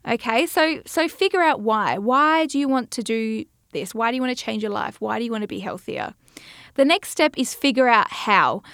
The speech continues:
How am I going to achieve all of these things? What is the one thing I'm going to do each and every single day that is going to move me closer to my goals or goal, because maybe you just want to work on one thing?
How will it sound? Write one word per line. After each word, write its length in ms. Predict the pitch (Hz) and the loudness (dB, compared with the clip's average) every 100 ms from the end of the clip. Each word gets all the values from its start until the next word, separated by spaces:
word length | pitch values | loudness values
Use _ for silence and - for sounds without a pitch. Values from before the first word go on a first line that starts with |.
| - - _ _ - | -20 -20 _ _ 0
How 340 | 302 311 427 | 6 8 8
am 120 | 392 | 4
I 100 | 370 | 2
going 360 | 294 277 269 277 | 4 6 4 2
to 160 | - | 0
achieve 480 | 254 - 262 233 214 - | -2 0 0 2 -2 0
all 220 | 240 233 | 2 2
of 80 | 214 | 0
these 240 | 202 208 | -4 -2
things? 420 | - 160 143 - - - - | -6 -6 -8 -14 -18 -20 2
What 180 | 254 330 | 4 4
is 160 | 285 | 2
the 100 | 247 | 0
one 460 | 226 233 262 320 349 | 2 6 6 6 2
thing 380 | - 269 262 254 | 2 4 4 2
I'm 200 | 240 226 | 2 2
going 300 | 220 214 226 | 0 -2 -4
to 100 | 196 | -2
do 260 | 208 202 - | 0 0 0
each 280 | 285 330 - | -2 -2 -4
and 100 | 233 | -8
every 260 | - 254 320 | -4 -4 -4
single 320 | - 359 403 | -6 -2 0
day 320 | 320 220 208 | 0 0 0
that 160 | 214 208 | 0 0
is 140 | 220 | -2
going 240 | 214 214 214 | -2 -4 -4
to 120 | 214 | -4
move 280 | 202 220 269 | 0 0 0
me 140 | 359 | -6
closer 380 | - 269 254 226 | -4 -2 -2 -4
to 240 | - 262 | -4 -2
my 140 | 294 392 | 2 2
goals 640 | 254 208 202 302 480 - - | 2 2 2 0 -2 -6 -2
or 200 | 220 247 | -2 0
goal, 340 | 208 185 302 | 0 2 2
because 280 | 370 233 208 | 0 -6 -6
maybe 240 | 202 202 | -6 -4
you 100 | 208 | -4
just 200 | 202 208 | -4 -4
want 100 | 220 | -4
to 60 | 214 | -2
work 240 | 202 208 | -2 -2
on 160 | 226 208 | -4 -4
one 180 | 165 190 | -6 -6
thing? 300 | - 202 | -4 -2